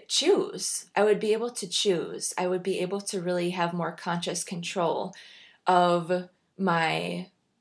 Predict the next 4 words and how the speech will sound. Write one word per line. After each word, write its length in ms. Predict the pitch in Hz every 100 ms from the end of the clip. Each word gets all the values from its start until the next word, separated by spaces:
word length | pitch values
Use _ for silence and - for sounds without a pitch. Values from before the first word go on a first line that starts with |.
| _ _ _ -
behavior 640 | 190 202 277 - - 202
in 140 | - 175
that 180 | 160 -
situation. 760 | - - 196 - - - 202